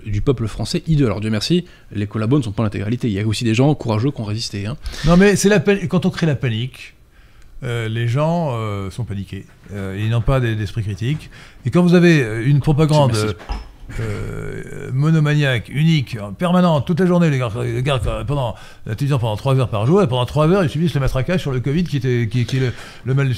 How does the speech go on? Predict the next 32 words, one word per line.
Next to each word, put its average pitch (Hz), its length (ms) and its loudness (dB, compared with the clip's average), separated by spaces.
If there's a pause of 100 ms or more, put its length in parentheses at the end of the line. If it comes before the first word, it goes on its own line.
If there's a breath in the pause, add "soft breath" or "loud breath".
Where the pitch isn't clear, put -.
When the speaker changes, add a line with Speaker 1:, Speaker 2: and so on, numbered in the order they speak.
(100)
Speaker 2:
enfin, - 300 -6 (120)
on 131 140 -4
nous 113 140 -4
a - 20 -4
annoncé, 170 520 0
euh, 107 200 -4
que 123 120 -6
le, 107 200 -4
l'humanité 110 420 -2
allait 139 100 0
disparaître, 190 440 -2
hein. 143 320 0
Enfin, 110 220 -2
en 101 160 -4
tout 110 80 -2
cas, 160 100 0
que 131 100 -2
le 120 120 0
tiers 151 180 -2
de 131 60 -2
l'humanité 120 260 -4
allait 151 100 0
mourir 135 220 -2
du 143 80 0
covid. 196 240 0
Bon, 104 340 -8
ce 98 80 -6
qui - 60 -14 (300 loud breath)
Speaker 1:
Mais 139 180 6
Speaker 2:
on 139 40 2
Speaker 1:
là, 127 40 2
Speaker 2:
dit 135 60 6